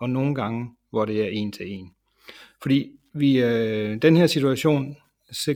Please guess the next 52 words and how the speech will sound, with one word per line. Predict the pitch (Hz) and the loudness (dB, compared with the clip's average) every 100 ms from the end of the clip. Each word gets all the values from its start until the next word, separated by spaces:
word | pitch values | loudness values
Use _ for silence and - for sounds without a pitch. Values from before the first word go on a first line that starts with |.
| - | 0
gør | 131 | 2
jo | 123 113 | 2 2
ikke, | 147 175 | 2 2
at | 131 | 0
lederen | 113 131 143 143 | 0 0 2 0
og | 104 110 | -2 -4
medarbejderne | 123 143 139 113 104 | 0 0 0 -2 -4
ikke | 117 120 | -6 -6
længere | 120 123 113 - | -8 -8 -8 -8
er | 95 | -10
i | 95 | -10
dialog. | - 98 127 180 - _ _ _ _ _ _ _ _ _ _ _ _ _ _ _ - | -8 -4 -2 -4 -6 _ _ _ _ _ _ _ _ _ _ _ _ _ _ _ -4
Det | 127 | 2
her | 143 127 | 2 2
kommer | 143 143 117 | 0 0 2
bare | 127 | 0
en | 127 | 0
situation, | 123 117 113 147 135 | -2 -2 -2 -2 -2
hvor | 123 113 | -2 -4
at | 107 120 | -4 -4
lederen | 120 139 113 | -2 -2 -4
skal | - | -6
finde | 110 - 127 131 127 131 | -6 -2 -2 -2 -4 -4
en, | 110 | -4
øh, | 104 | -4
ny | 107 175 180 - _ _ | -2 -2 -2 -10 _ _
måde | - 110 113 | -6 -2 -2
at | 110 | -2
være | 104 | -2
i | 98 | -2
dialog | 107 101 120 | -4 -4 -6
med | 113 | -8
den | 98 95 | -10 -8
enkelte | 135 113 | -8 -6
medarbejder. | 95 95 95 95 92 - _ _ _ _ _ _ | -10 -10 -12 -14 -16 -20 _ _ _ _ _ _
Og | 101 104 | -10 0
det | 160 170 | 4 6
er | |
jo, | 151 127 117 | 6 4 2
øh, | 107 107 104 | 0 0 -4
det | 107 | -2
er | |
jo | 147 | 2
her, | 143 160 | 4 4
når | 131 | 4
vi | 127 | 4
er | 120 | 2
på | 143 | 0
den | 120 | -4
anden | 107 135 160 | -2 2 2
side | 151 - 127 135 | 2 0 2 2
af, | 127 110 104 | 2 0 -2